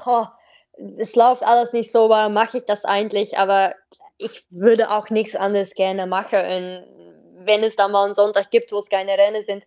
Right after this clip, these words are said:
auch wenn man nach drei Monaten sagt, "Ah, ich brauch mal einen Sonntag frei", und es gibt den Sonntag frei dann, dann sag ich mal, "Ja, was mache ich dann jetzt? Es gibt heute keine Rennen."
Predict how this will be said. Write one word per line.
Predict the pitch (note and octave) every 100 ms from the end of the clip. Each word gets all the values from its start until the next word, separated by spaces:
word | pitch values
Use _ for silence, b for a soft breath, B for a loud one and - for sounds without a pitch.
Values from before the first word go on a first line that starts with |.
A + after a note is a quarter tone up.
| B B
auch | - G#3+
wenn | A3 A3
man | G#3 G#3 G#3+ _ _
nach | G3 A3 A3
drei | G#3+ G#3+
Monaten | A3+ A3+ G#3
sagt, | G#3+ G#3+
"Ah, | G#3+
ich | G#3+
brauch | G#3 G#3
mal | G#3
einen | G#3
Sonntag | G#3 G#3 G3
frei", | - G#3 A3
und | G3+
es | G3+ -
gibt | A3 -
den | A3
Sonntag | G3 F#3 F3+ F#3
frei | F#3 F#3
dann, | F3+ F#3+
dann | G3+ b -
sag | F#3+
ich |
mal, | F#3+
"Ja, | F#3+ F3+
was | F3+ F3
mache | G3 G3+
ich | F#3+
dann | F3 E3+
jetzt? | E3+ -
Es | E3+ -
gibt | F#3 E3
heute | F3 F3
keine | F3 F3 E3+
Rennen." | E3+ F#3 E3+